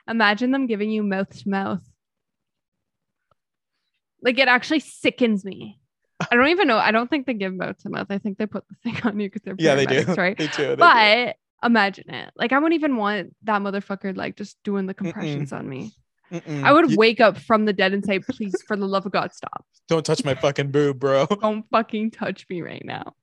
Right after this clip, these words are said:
Speaker 1: I'm,
Speaker 2: <laughs> Yeah.
Speaker 1: I have a four-year relationship. Mind your own business.
Speaker 2: You know what it would be?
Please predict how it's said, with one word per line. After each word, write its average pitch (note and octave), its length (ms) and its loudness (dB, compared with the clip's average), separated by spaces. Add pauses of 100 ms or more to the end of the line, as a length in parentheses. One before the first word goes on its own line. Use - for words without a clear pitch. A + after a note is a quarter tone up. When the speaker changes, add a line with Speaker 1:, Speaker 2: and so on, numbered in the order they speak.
(220)
Speaker 1:
I'm, C4 280 4
Speaker 2:
<laughs> - 0 -
Yeah. D4 160 0 (100)
Speaker 1:
I B3+ 100 4
have C#4 120 4
a F4 180 6
four-year A3+ 280 4
relationship. F#3+ 640 -10 (540)
Mind G#3 300 2
your - 120 -6
own - 80 -10
business. - 260 -8
Speaker 2:
You G3 100 4
know F#3 80 6
what F#3+ 100 6
it G#3 40 6
would A3 180 2
be? E3 400 0